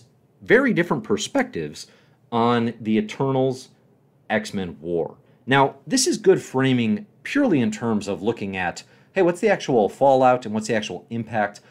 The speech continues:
on the people of this world? I appreciate it just on that level, right? A very Marvel's light, you know, that Busiek Ross gem kind of way of looking at stuff going on in the Marvel Universe.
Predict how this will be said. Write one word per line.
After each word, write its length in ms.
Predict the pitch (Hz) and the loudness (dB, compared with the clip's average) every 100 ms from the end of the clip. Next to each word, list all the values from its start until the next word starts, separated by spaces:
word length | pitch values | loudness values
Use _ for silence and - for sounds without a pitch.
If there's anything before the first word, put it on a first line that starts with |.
| _ _ | _ _
on 120 | 120 104 | -2 -2
the 60 | |
people 460 | 107 - 180 - 131 | -4 -8 -6 -2 0
of 100 | 101 | 0
this 160 | 87 - | -4 -8
world? 280 | 82 73 _ - | -8 -10 _ -2
I 40 | |
appreciate 380 | 214 240 233 208 | 0 0 2 2
it 80 | 143 | 2
just 240 | 120 110 | 0 0
on 140 | 110 90 | -2 -4
that 220 | 82 - | -6 -8
level, 320 | 85 78 67 87 | -12 -12 -10 -2
right? 160 | 104 | -2
A 40 | 98 | 2
very 180 | 110 | 2
Marvel's 600 | 98 95 98 95 92 90 85 | 2 0 0 0 -2 -6 -8
light, 420 | 80 78 69 - _ _ _ | -10 -10 -12 -20 _ _ _
you 60 | 87 | -16
know, 60 | |
that 140 | 78 - | -14 -12
Busiek 420 | 92 87 90 80 - | -10 -8 -8 -10 -4
Ross 300 | 87 78 - | -4 -4 -8
gem 440 | - 87 73 69 _ _ _ - | -10 -10 -10 -16 _ _ _ -10
kind 240 | 120 101 | -4 -4
of 100 | 85 | 0
way 220 | 147 202 | 2 4
of 100 | 113 | 4
looking 300 | 98 107 98 | 2 -4 -4
at 80 | 95 | -8
stuff 220 | - 90 | -8 -10
going 200 | - 82 | -10 -14
on 100 | 76 | -14
in 60 | 73 | -18
the 60 | 71 | -16
Marvel 200 | 71 90 | -14 -6
Universe. 380 | 147 85 76 | -4 -4 -8